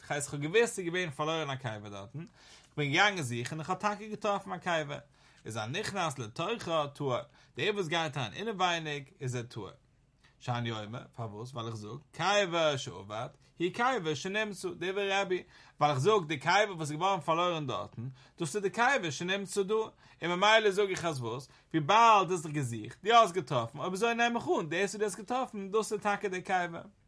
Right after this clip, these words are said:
רב שמעון גמליאל, אמר רב שמעון גמליאל זאגט, ניין, תבדק כל הסעודה כולה. אין מיין מייל זאגט די גמרא, ביי עצם אונזער שעה, איז תולדות פון מחלוקת צווישן רב שמעון גמליאל מיט רב הונא.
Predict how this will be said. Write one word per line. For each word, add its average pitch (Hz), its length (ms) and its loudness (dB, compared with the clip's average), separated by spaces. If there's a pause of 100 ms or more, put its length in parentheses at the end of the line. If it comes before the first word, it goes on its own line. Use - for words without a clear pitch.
(200)
רב 127 60 -18
שמעון 113 280 -12
גמליאל, 165 320 -2
אמר 180 300 2
רב 135 80 -6
שמעון 196 280 -6
גמליאל 170 360 0
זאגט, 170 280 -6
ניין, 156 200 -2 (380)
תבדק 180 720 2
כל 147 220 -2
הסעודה 175 460 -4 (200)
כולה. 113 220 -4 (440)
אין 107 80 -8
מיין 113 100 -6
מייל 165 280 4
זאגט 151 200 -2
די 143 100 -6
גמרא, 110 260 -6 (200)
ביי 147 220 -2
עצם 139 220 -4
אונזער 185 280 -2
שעה, 117 320 -4
איז 131 120 -8
תולדות 226 340 -2
פון 196 120 -6
מחלוקת 220 500 -2
צווישן 180 320 -6
רב 185 180 -4
שמעון 233 360 -6
גמליאל 226 360 -4
מיט 143 200 -8
רב 160 160 -2
הונא. 175 220 -4